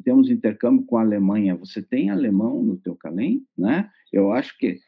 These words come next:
sabe, são pequenas atitudes que, se você não tiver,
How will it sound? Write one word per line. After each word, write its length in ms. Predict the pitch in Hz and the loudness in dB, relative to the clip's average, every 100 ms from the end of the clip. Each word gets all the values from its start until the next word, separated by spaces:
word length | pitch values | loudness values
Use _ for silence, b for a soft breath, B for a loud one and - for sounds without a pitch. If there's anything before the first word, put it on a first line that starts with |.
| _ | _
sabe, 320 | - 120 151 | -6 -4 -4
são 160 | - 139 | 0 0
pequenas 440 | 127 120 143 196 | 0 -2 -2 0
atitudes 580 | 190 185 285 277 262 - | -4 -6 -2 0 0 -8
que, 120 | - | -8
se 40 | 120 | -6
você 300 | 113 110 127 | -6 -6 -2
não 180 | 190 196 | -2 -2
tiver, 560 | 143 110 117 165 196 | -4 0 0 0 -4